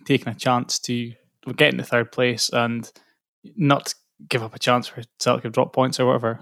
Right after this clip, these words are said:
Um, do you think that they'll, they'll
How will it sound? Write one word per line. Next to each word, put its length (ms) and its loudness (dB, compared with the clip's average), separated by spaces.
Um, 520 -2
do 80 -4
you 60 0
think 440 0
that 80 -2
they'll, 380 4
they'll 240 0